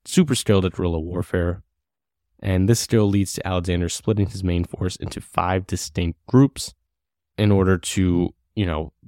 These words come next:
be more mobile and react to where these guerrilla attacks pop up and the insurgency pops up. And, you know,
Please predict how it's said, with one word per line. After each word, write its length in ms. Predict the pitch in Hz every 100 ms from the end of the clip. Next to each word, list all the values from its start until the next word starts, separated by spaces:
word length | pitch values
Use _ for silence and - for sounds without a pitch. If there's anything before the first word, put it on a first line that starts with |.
| -
be 100 | 104
more 200 | 95 87
mobile 420 | 95 95 90 90
and 160 | 90 82
react 420 | 87 87 85 -
to 80 | 87
where 220 | 85 82
these 240 | 85 82
guerrilla 280 | - 87 85
attacks 340 | - - 80 -
pop 300 | - - 87
up 120 | 80 -
and 100 | 85
the 40 |
insurgency 640 | 82 82 104 90 87 - -
pops 300 | - - -
up. 260 | - - - _ _ _ _ _ _ _ _ _ -
And, 300 | - 95 92
you 60 | 95
know, 300 | 85 78